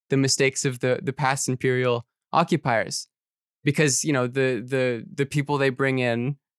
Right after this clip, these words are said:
like, in the Iraq War and the Iraq occupation, are, are, you know, they're, they're doing three years of service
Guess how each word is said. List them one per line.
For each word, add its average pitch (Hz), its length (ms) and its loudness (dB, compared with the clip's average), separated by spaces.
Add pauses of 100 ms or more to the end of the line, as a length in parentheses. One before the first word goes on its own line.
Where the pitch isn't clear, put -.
(200)
like, 147 160 2
in 151 80 4
the 143 60 4
Iraq 135 320 0
War 131 160 2
and 131 100 -2
the 123 60 0
Iraq 120 260 0
occupation, 120 800 -4 (600)
are, 147 320 6
are, 147 300 4 (200)
you 156 140 0
know, 123 240 0 (280)
they're, 143 360 2
they're 147 160 2
doing 143 460 0
three 165 200 0
years 160 220 2
of 143 100 -2
service 135 640 0